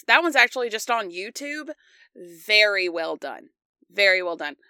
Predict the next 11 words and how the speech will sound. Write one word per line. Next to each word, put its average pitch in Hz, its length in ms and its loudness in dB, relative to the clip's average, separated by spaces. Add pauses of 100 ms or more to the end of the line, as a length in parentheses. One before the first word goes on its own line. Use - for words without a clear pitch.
(140)
All 508 260 8
of 262 100 0
it 233 120 2
was 240 160 -2
about 262 280 2
Santa, 247 540 -4
surprisingly. 240 880 -6
<laughs> - 40 -20 (2250)
So, 262 640 2 (560)
okay, 202 400 -2
disclaimer. 254 720 -4